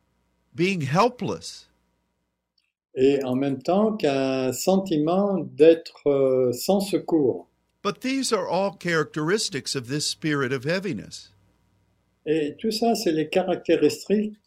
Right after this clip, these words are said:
Speaker 2: les caractéristiques de cet esprit, euh, abattu, de lourdeur.
Speaker 1: So in this acceptable year of the Lord,
Speaker 2: Dans cette année acceptable du Seigneur,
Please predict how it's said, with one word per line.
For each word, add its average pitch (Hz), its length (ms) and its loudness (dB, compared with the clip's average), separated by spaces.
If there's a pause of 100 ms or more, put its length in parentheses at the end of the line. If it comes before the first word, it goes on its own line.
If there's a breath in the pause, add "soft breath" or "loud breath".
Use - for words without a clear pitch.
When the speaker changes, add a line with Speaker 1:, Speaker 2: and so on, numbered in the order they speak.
Speaker 2:
les 147 240 2
caractéristiques 190 1000 2
de 147 100 2
cet 147 320 0
esprit, 190 720 2 (260)
euh, 127 260 2
abattu, 147 640 2
de 123 120 6
lourdeur. 131 840 4 (360)
Speaker 1:
So 170 320 -2
in 190 120 -2
this 254 240 -2
acceptable 208 840 0
year 156 640 -2 (200)
of 135 240 -2
the 120 100 -6
Lord, 131 520 -2 (920)
Speaker 2:
Dans 139 400 4
cette 135 340 2
année 190 460 4
acceptable 175 880 0
du 110 140 -2
Seigneur, 160 640 2